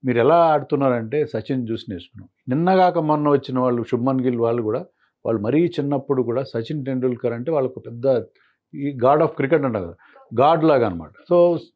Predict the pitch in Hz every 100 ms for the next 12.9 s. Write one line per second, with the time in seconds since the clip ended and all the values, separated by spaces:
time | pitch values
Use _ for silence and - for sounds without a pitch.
0 | - 135 123 165 196 208 202 190 196 -
1 | _ _ _ _ _ _ _ 117 123 185
2 | 185 175 135 127 156 156 147 123 110 _
3 | - 123 120 139 135 127 120 113 113 107
4 | 104 123 156 139 127 160 165 160 160 170
5 | 160 151 156 151 151 151 151 143 131 127
6 | 117 107 127 180 _ _ _ - 117 107
7 | 127 143 156 139 131 123 - 101 107 120
8 | 123 120 - 110 - 156 _ _ _ 104
9 | 104 104 131 127 117 104 139 131 123 120
10 | 117 117 110 107 104 98 95 87 80 _
11 | _ 151 143 139 - 127 - 180 165 156
12 | 156 151 160 135 135 - _ - 165